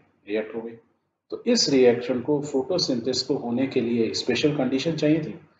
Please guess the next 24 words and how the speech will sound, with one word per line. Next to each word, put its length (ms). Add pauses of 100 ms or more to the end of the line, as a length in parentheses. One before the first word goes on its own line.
(200)
क्या 160
condition 440
चाहिए 280
थी, 100
sunlight 560
होना 140
जरूरी 320
है। 100
That 240
means 200
यदि 180
sunlight 440
नहीं 120
होगी 280 (440)
तो 80
ये 140
photosynthesis 720
नहीं 200
होगा, 260 (800)
तो 60
ये 140
special 360
condition 380
होगी। 160